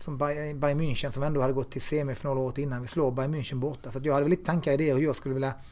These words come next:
ta nästa steg och förstärka vissa saker för att... Ja, nu är ju nästa mål att vinna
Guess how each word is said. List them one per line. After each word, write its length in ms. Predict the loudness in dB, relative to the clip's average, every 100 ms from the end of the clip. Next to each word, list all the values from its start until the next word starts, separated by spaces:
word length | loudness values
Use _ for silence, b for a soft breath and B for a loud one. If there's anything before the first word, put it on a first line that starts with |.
| B B B B
ta 100 | -2
nästa 300 | 0 0 -2
steg 380 | 0 4 4 4
och 160 | 2 0 B B B -8
förstärka 580 | -4 4 4 4 0
vissa 220 | -2 0 0
saker 400 | 0 0 -4 -2
för 280 | 0 0
att... 340 | 0 -6 -14 -16 -14 -14 -14 -14 -14 -14 -16 -18 -20 -20 -20 -16 -16 -16 -14
Ja, 80 | -8
nu 140 | -4 -2
är 40 |
ju 80 | 0
nästa 260 | -2 -2
mål 220 | 0 2 2
att 60 |
vinna 280 | 0 -2 -4